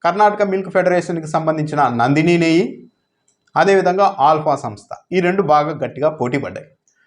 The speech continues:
ఫస్ట్ కర్ణాటక మిల్క్ ఫెడరేషన్ కిలో నెయ్యిని నాలుగు వందల డెబ్బై రూపాయలకు సప్లై చేస్తామని చెప్పింది.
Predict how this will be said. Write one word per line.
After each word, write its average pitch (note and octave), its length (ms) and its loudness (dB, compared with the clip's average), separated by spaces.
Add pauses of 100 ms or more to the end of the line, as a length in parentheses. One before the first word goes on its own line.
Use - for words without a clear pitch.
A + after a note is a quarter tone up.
(280)
ఫస్ట్ D#3+ 280 0 (1600)
కర్ణాటక G#3+ 340 0
మిల్క్ F#3+ 260 -2
ఫెడరేషన్ F3+ 600 -2 (140)
కిలో A3+ 240 4
నెయ్యిని G3 580 -2 (280)
నాలుగు G3+ 420 2
వందల F#3+ 360 0
డెబ్బై D#3+ 380 -2
రూపాయలకు D#3 380 -2
సప్లై C#3+ 320 -2
చేస్తామని B2+ 440 -4
చెప్పింది. - 400 -10